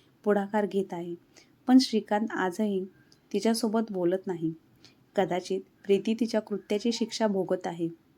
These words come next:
कोणतीही मुलगी आपल्या वडिलांसोबत असं वागू शकत नाही ना.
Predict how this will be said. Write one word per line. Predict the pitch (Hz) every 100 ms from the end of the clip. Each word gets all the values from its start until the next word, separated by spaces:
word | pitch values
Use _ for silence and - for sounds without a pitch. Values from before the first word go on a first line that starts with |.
| _ - _ _
कोणतीही | 214 208 202 247
मुलगी | 247 226 226
आपल्या | 220 220 226
वडिलांसोबत | 214 190 208 220 220 196 202 -
असं | 196 214
वागू | 214 175 175
शकत | 208 208 202 196
नाही | 180 175
ना. | 175